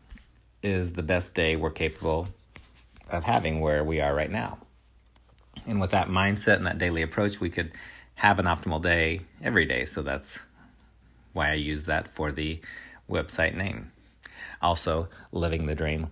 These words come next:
was already taken. So, you know, there you go. So if we can string together a series of optimal or best days, we can make these huge gains over time. You can see these resources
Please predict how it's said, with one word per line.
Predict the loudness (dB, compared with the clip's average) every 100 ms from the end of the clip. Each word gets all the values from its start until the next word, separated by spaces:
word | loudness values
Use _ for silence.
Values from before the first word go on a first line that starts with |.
| -8
was | -4 -2
already | -2 -2 -4
taken. | -4 -6 -8 -10
So, | -8 -6 -8 -10
you | -10
know, | -10 -12 -10
there | -6 -6
you | -4
go. | -4 -4 -8 _ -20 -20 -20 -8
So | 2
if | 4 4
we | 2
can | 2
string | 0 0 2 6 4
together | 2 2 4 4 2 -2 -6 -16 -20 -20 -10 -6
a | -4
series | 0 2 2 0
of | -4 -2
optimal | -2 0 -2 -2 -4 -2
or | -4
best | 0 0 -2 -2
days, | 2 4 4 0 -4 -10 _ _ -20 _
we | -2
can | 0 0
make | -2 -2
these | -4
huge | -2 2 2 2
gains | 0 0 0
over | -4 -6
time. | -8 -8 -6 -6
You |
can | -4 -2
see | 4 6
these | 6 2
resources | 2 0 2 -2 -2 -4 -6